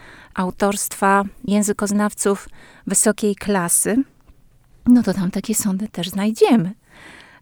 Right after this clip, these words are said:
Tylko że trzeba byłoby tutaj mówić o tym, że mamy w języku do czynienia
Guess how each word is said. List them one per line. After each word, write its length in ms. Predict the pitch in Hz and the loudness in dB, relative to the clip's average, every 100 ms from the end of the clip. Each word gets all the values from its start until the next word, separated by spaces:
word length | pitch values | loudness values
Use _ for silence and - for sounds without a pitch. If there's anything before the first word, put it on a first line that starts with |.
| _ | _
Tylko 340 | 262 320 302 | -2 2 0
że 240 | 226 202 139 _ _ _ - - _ - | 0 -2 -6 _ _ _ -20 -20 _ -4
trzeba 360 | - 262 269 | 0 4 4
byłoby 440 | 226 233 233 202 196 | 4 4 4 4 0
tutaj 420 | 214 - 202 196 | -2 0 2 4
mówić 560 | 208 214 196 196 - - | 4 4 0 -4 -6 0
o 160 | 185 180 | 0 2
tym, 420 | - 208 233 311 - _ _ _ _ - | 0 4 4 2 -4 _ _ _ _ -6
że 380 | 180 175 202 196 | -2 0 2 2
mamy 440 | 190 214 277 247 | 2 4 6 6
w 80 | 208 | 4
języku 560 | 208 208 202 220 208 | 0 0 -2 -4 -4
do 160 | 185 202 | -2 -2
czynienia 840 | - - 190 196 208 202 196 202 | -4 -2 0 2 2 0 0 -2